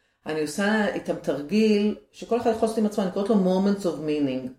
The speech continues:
אני מבקשת שכל אחד ישב עם עצמו, אחר כך אנחנו עושים שיתוף בזוגות, ויזכר ברגע בעבודה, ואני תמיד אומרת, רגע יכול להיות דקה, יכול להיות שנה, כמו שאמרת, יכול להיות חיי פרויקט,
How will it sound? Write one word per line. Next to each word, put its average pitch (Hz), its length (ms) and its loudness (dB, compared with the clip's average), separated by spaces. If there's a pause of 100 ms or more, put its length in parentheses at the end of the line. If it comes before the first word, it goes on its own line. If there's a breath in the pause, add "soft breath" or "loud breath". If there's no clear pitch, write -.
(760)
אני 170 140 -4
מבקשת 196 440 -2
שכל 240 320 4
אחד 202 420 4
ישב 185 440 -2
עם 143 60 0
עצמו, 226 540 4
אחר 156 100 0
כך - 60 -8
אנחנו - 260 -16
עושים 147 300 -6
שיתוף - 300 -16
בזוגות, 165 600 2 (440 loud breath)
ויזכר 185 640 2 (280)
ברגע 208 520 4
בעבודה, 143 800 2 (100)
ואני 190 160 2
תמיד 254 160 2
אומרת, 285 360 2
רגע 226 240 6
יכול 247 280 4
להיות 208 220 4
דקה, 220 500 2 (480)
יכול 165 220 0
להיות 165 140 2
שנה, 185 520 2
כמו 214 100 -6
שאמרת, 196 200 -2
יכול 175 140 6
להיות 170 140 6
חיי 156 280 4
פרויקט, 147 520 2